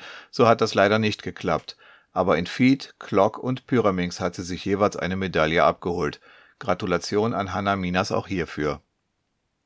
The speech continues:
Verblüffenderweise hat sie bei Five Blind zusammen mit fünf anderen Personen Platz drei erreicht,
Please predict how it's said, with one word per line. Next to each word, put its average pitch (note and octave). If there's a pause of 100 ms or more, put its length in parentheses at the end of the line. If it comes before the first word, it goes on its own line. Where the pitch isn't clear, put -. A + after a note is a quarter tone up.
(300)
Verblüffenderweise G#2+
hat A2
sie A2+
bei F#2
Five B2
Blind F2+ (300)
zusammen A#2
mit G#2+
fünf C#3+
anderen G2+
Personen A2+
Platz -
drei A2+
erreicht, D2+